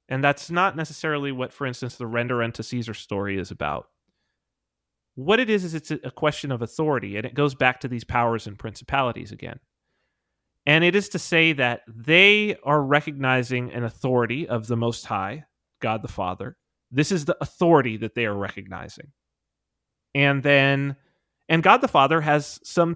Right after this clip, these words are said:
things that he cares about, and he has some things he doesn't care about, right? There is the, the sacred and the profane. This is the true of any religion. So there are some things that we care about. There are some things that we don't care about. And so they come to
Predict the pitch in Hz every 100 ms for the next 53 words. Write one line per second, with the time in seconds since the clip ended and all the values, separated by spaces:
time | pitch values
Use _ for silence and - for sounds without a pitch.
0 | - 151 143 139 139 123 120 123 120 165
1 | 175 233 262 190 233 202 208 - 214 233
2 | 208 220 196 143 - 113 90 90 - _
3 | _ _ _ _ _ - 123 147 147 147
4 | 139 127 131 123 - 151 185 185 180 156
5 | 143 - - - 123 104 104 123 123 -
6 | 123 - 156 139 143 139 117 104 98 -
7 | - _ _ _ _ - 185 170 196 202
8 | 196 180 175 175 160 143 131 117 123 190
9 | 233 254 262 - - 175 175 170 151 143
10 | - 113 95 85 - - - - _ _
11 | _ _ _ _ _ _ _ _ 143 151
12 | 143 - 156 139 131 131 127 123 _ _
13 | _ _ _ _ _ _ _ - 117 -
14 | 107 104 101 85